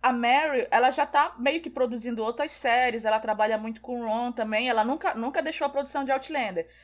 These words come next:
mas ela já produz outras coisas ao mesmo tempo. O Matthew que meio que tá, tipo, acho que o foco dele é Outlander. Mas se você parar pra pensar, ela deixou as séries na, na mão do melhor cara, sabe? Pra,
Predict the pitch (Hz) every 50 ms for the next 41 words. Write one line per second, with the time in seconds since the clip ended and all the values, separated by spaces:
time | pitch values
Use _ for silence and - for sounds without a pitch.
0 | _ _ - 196 214 240 240 233 240 240 254 247 - 247 240 214 240 285 330 370
1 | 349 - 311 311 - - 277 269 262 277 262 254 285 269 254 320 320 - 254 220
2 | 208 202 - - 226 226 214 214 233 254 - 339 330 - 311 254 247 269 302 330
3 | 330 - - 294 285 294 277 254 - _ _ _ _ _ _ _ - 247 226 226
4 | 214 196 190 180 165 180 208 214 - - 254 254 - - 254 247 277 - - 370
5 | 311 233 240 233 247 285 320 - - 240 254 285 320 - 339 330 294 262 240 214
6 | 208 208 - - - - _ - - 523 - 508 508 480 494 480 - - 330 311
7 | - 294 - 262 247 - - - - 277 320 427 523 466 415 415 453 453 453 -
8 | - 381 330 349 415 480 480 480 - - 415 320 302 311 403 427 440 466 480 466
9 | 480 494 523 - - _ - 508 494 480 480 466 - 320 311 370 392 440 453 440
10 | 359 - 320 349 415 - - - 466 453 392 311 247 247 - - 262 226 208 190
11 | 185 185 - - - 220 214 208 202 190 190